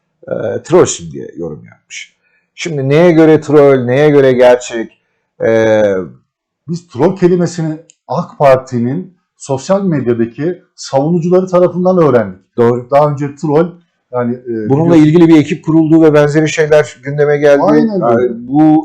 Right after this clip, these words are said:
Speaker 1: ekibin başında ak Parti kurucularından bir tanesinin olduğu gündeme geldi.
Speaker 2: Genel Başkan Yardımcısı özellikle ak Parti Merkez Binası'nda bu ekibi yönetiyor. Ciddi bir ekip var
Speaker 1: Doğru,
Speaker 2: falan
Speaker 1: doğru.
Speaker 2: diye bir algı operasyonu. Yani sosyal medyada bir algı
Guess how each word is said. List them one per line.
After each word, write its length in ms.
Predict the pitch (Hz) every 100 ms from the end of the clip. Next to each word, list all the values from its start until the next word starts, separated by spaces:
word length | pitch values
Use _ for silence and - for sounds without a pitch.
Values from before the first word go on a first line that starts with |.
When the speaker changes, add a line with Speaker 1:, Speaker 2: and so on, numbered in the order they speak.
| -
Speaker 1:
ekibin 360 | 127 147 147 143
başında 380 | 139 151 151
ak 180 | 139 143
Parti 560 | 151 143 143 143 - 117
kurucularından 680 | 139 135 120 147 139 143 143
bir 120 | 143
tanesinin 440 | 147 143 139 151
olduğu 300 | 151 147 147
gündeme 340 | 139 147 151 151
geldi. 320 | 147 143 127
Speaker 2:
Genel 120 | 147 131
Başkan 280 | 127 135 127
Yardımcısı 480 | 123 123 120 139 120
özellikle 340 | 123 123 135
ak 100 | 123
Parti 300 | 123 - -
Merkez 300 | 123 127 123 127
Binası'nda 500 | 127 123 123 127 123
bu 140 | 127
ekibi 220 | 117 123 120
yönetiyor. 580 | 120 123 117 127 127 127 _ _
Ciddi 300 | 113 - 131
bir 60 | 120
ekip 300 | 117 - -
var 100 | 127
Speaker 1:
Doğru, 120 | 170
Speaker 2:
falan 180 | 165 151
Speaker 1:
doğru. 80 | 131
Speaker 2:
diye 120 | 120
bir 180 | 131 -
algı 320 | 110 120 143 208
operasyonu. 560 | - 120 107 - 98 107
Yani 140 | 101
sosyal 340 | - - 180
medyada 300 | 165 117 107
bir 80 | 104
algı 420 | 110 110 120 127